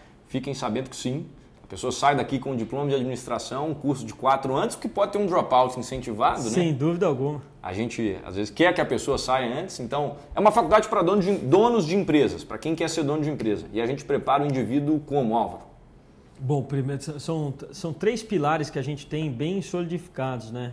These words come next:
Speaker 2: que formam o, o, a metodologia da Link.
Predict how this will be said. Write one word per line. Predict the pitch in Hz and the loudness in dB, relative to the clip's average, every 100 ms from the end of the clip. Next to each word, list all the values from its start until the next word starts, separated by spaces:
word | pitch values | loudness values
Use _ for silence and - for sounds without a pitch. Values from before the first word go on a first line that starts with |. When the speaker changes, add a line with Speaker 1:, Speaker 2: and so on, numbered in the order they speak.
| - | -10
Speaker 2:
que | 127 | -12
formam | - 139 143 139 135 | -6 -2 -2 -2 -2
o, | 135 131 131 120 | -4 -4 -8 -8
o, | |
a | |
metodologia | 131 139 147 139 143 127 120 143 | -6 -6 -4 -2 -2 -2 -2 -4
da | 143 | -2
Link. | 123 113 110 | -4 -6 -10